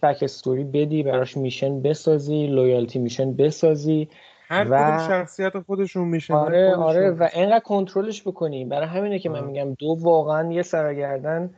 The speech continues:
Speaker 1: اه، نه تنها از بازی دیگه، بلکه از خود، توی خود سری هم یه سرگردن بالاتره.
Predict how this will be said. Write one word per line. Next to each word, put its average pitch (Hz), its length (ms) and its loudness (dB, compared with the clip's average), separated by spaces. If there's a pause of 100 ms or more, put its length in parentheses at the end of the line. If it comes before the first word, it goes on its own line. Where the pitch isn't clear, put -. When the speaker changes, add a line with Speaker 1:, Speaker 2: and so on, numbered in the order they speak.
Speaker 1:
اه، 120 280 -6
نه 127 200 0
تنها 170 240 0
از 160 160 0
بازی 147 420 0
دیگه، 143 240 0
بلکه 160 360 0
از 165 160 2
خود، 165 340 -2
توی 190 200 4
خود 185 300 0
سری 175 280 -2
هم 170 220 -4
یه 175 60 0
سرگردن 147 640 -2
بالاتره. 127 520 -4